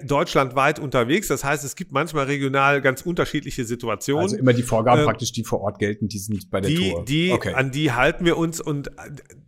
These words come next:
Speaker 1: das sind die, ja, wer Maske trägt, trägt Maske. Das ist, äh, vollkommen okay so und wird eindeutig unterstützt.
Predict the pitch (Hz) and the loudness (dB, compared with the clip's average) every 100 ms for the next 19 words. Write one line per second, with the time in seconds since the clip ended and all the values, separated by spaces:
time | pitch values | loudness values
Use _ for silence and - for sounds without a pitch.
0 | - _ 131 - 165 160 139 160 170 127 | -20 _ -6 -2 -4 -4 -4 -4 -4 0
1 | 135 156 127 143 139 165 - 160 - 143 | 0 -2 0 0 2 -2 -4 -4 -2 -2
2 | - 123 117 - 147 180 - 185 165 131 | -2 -6 -6 -2 -2 -2 -2 -2 0 -4
3 | - - 139 - - 127 113 160 170 170 | -4 -8 -8 -10 -6 -6 -2 0 0 0
4 | 139 123 - 156 165 156 131 123 131 - | -2 -6 -4 -2 -2 -4 -6 -6 -6 -6
5 | 143 139 135 127 - 127 110 - 202 - | -4 -2 -4 -8 -10 -6 -6 2 2 2